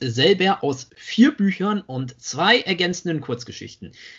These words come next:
Ich weiß, die meisten würden dann wiederum sagen, „Nee, es sind aber drei Kurzgeschichten.“ Ähm,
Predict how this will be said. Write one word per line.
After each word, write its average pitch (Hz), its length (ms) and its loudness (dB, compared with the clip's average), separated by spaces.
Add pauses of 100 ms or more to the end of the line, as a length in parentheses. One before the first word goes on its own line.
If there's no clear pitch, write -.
Ich 123 160 -2
weiß, 220 280 4
die 160 100 -4
meisten 190 360 -2
würden 185 220 0
dann 156 180 0
wiederum 135 440 0
sagen, 143 400 0
„Nee, 240 260 4
es - 120 6
sind 120 120 -6
aber 139 140 -6
drei 185 240 -2
Kurzgeschichten.“ 110 840 -8 (640)
Ähm, 170 380 2